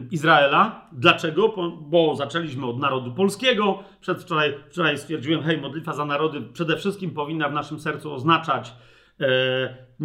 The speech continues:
jako tych, którzy umiłowali przyjście Pana, modlitwę także za naród Izraela. Dziś zrobię jeszcze jeden krok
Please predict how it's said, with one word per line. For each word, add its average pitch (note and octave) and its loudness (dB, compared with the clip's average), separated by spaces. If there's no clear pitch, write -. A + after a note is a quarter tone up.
jako D#3+ 4
tych, G3 4
którzy G3 -2
umiłowali G#3 6
przyjście G3 -4
Pana, F#3 4
modlitwę E3 -6
także F#3+ 4
za F3 2
naród F3 0
Izraela. E3 -2
Dziś F#3+ 4
zrobię F#3 4
jeszcze B3+ 0
jeden A#3+ -4
krok A#3 0